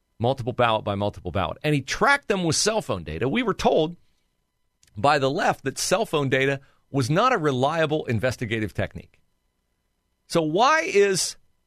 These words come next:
cell phone data not a reliable investigative technique when Dinesh D'Souza used it to raise the possibility of widespread election fraud in twenty twenty? But now it is the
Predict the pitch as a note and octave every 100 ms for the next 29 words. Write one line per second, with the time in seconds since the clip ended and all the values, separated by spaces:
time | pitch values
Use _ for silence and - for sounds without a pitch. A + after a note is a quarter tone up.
0 | _ _ _ _ _ _ _ - - -
1 | A#3 A#3 G#3+ F#3 E3 D#3+ D3 C#3+ - _
2 | - A#2+ D3+ A3+ A#3 E3 D3+ C#3+ F3+ F3+
3 | D#3+ D#3 B2+ A2 D3+ - B2+ C#3 B2+ -
4 | C3+ B2 B2 B2 - - _ _ - C3
5 | A2+ C3 B2+ F#3 D3+ C#3+ - F3 F3+ B2
6 | G#2+ A#2 G#2 B2 - - B2 A2 _ _
7 | _ - G2 C#3+ E3+ F3 A2+ A2+ - -
8 | E3 D3 C#3+ A#2 A3+ D3 F#2+ G2 A#2 G2+
9 | C3 F3 - D#3+ C3+ A#2+ A3+ - F2+ -
10 | - - _ _ _ _ _ _ _ A2+
11 | G#2+ C3+ C3+ - F3 A2 - G2+ - G3
12 | A#3 D#4+ D#4+ G3 F3+ - A3+ A3+ A#3 A#3
13 | F#3 - F#3+ F3+